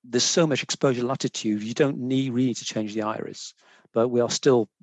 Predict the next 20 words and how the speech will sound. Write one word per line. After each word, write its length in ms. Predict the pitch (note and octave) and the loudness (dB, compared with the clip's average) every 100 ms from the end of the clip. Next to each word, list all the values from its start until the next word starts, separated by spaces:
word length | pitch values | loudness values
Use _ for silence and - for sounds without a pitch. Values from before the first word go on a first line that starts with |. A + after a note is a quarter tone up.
| - | -14
monitoring 540 | A#2+ B2+ B2 - A2+ G2+ | -4 -2 -2 -4 -4 -4
and, 180 | G2+ A2+ - - | -8 -10 -18 -12
and 180 | A2+ G#2+ _ - | -12 -12 _ -4
deriving 500 | B2+ G#2+ A2+ A#2 G#2+ | 2 4 4 2 0
an 40 | A2 | -2
S 120 | - | -2
D 100 | A2 | -6
R 140 | G2+ | -6
feed 240 | - G#2+ G#2 | -4 -4 -4
in 80 | |
the 60 | G2 | -6
way 100 | G#2+ | -6
I'll 100 | G2 | -6
talk 260 | - - - | -6 -8 -8
about. 280 | G#2 G#2 | -10 -10
So 240 | - B2+ A#2+ - - - _ - | -2 -2 -2 -6 -20 -20 _ -6
you 120 | B2+ | -4
need 320 | C#3 D3 D3+ _ - | 0 0 0 _ -6
to 120 | B2+ | -2
rack 300 | A#2+ B2+ | 0 0